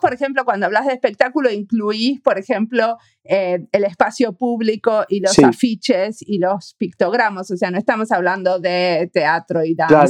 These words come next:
Speaker 2: Claro.
Speaker 1: en un teatro, ¿no?
Speaker 2: Bueno, o al final la mezcla de todos, pero a lo que me refiero es que muchas veces vemos como que una manifestación es un espectáculo, ¿no? Una manifestación en la calle, está claro, y cada vez más.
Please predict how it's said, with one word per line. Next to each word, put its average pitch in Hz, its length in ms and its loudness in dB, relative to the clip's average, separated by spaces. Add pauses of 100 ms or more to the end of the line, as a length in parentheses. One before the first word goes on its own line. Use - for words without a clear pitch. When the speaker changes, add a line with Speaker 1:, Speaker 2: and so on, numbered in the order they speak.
Speaker 2:
Claro. 131 320 2
Speaker 1:
en 160 80 -6
un 170 160 -2
teatro, 135 480 -2
¿no? 185 180 0
Speaker 2:
Bueno, 175 280 6
o 151 120 6
al 147 80 4
final 160 320 2
la 233 80 4
mezcla 185 380 2
de 135 100 2
todos, 147 460 2
pero 135 240 4
a 131 40 4
lo 127 80 0
que 131 80 -12
me 131 100 -6
refiero 165 260 4
es 156 40 -2
que 165 120 4
muchas 160 260 4
veces 160 340 -2 (200)
vemos 160 540 4
como 135 340 2
que 131 320 2 (100)
una 180 180 6
manifestación 160 640 2
es 131 140 0
un 131 100 -2
espectáculo, 123 680 2
¿no? 165 100 -2
Una 143 140 2
manifestación 123 580 0
en 113 60 2
la 113 140 2
calle, 135 380 4
está 135 220 2
claro, 139 240 4
y 127 40 4
cada 127 240 4
vez 131 180 2
más. 147 260 2